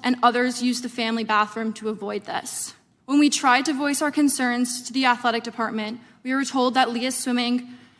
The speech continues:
and being in our locker room was a non-negotiable, and we were offered psychological services to attempt to re-educate us to become comfortable with the idea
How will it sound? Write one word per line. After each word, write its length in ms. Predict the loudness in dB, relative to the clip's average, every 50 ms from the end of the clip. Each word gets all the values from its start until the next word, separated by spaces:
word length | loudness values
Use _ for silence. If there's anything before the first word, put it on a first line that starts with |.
| -6
and 140 | 0 0 2
being 220 | 2 4 4 4 4
in 80 | 4
our 100 | 4 2
locker 340 | 4 4 2 2 2 0 -4
room 300 | -2 -2 -2 -2 -4 -6 -2
was 180 | -2 -2 0
a 60 | 0 -2
non-negotiable, 960 | 0 0 0 0 0 -2 -2 -4 -6 -6 -6 -6 -8 -8 -8 -10 -10 -12 -12 -16 _ _ _ -2
and 140 | 2 4 6
we 100 | 6 6
were 160 | 4 2 4 6
offered 420 | 6 6 6 4 2 -2 -2 -2
psychological 720 | -2 0 0 0 0 0 2 2 2 2 2 -2 -6 -6 -6
services 680 | -4 -2 -2 0 0 -2 -4 -4 -4 -4 -4 -6 -8
to 120 | -4 -6
attempt 360 | -6 -6 -2 -2 -2 -2 -2 -4
to 140 | -6 -4 -4
re-educate 600 | -4 -4 -2 -4 -4 -4 -6 -6 -6 -6 -4 -2
us 260 | -4 -4 -4 -8 -10
to 100 | -10 -10
become 360 | -10 -10 -6 -6 -4 -4 -4
comfortable 680 | -4 -4 -4 -4 -2 -4 -6 -4 -6 -6 -6 -8 -12 -14 -6 -4
with 120 | -4 -2
the 100 | 0 0
idea 520 | 0 0 0 0 -2 -2 0 0 -2 -2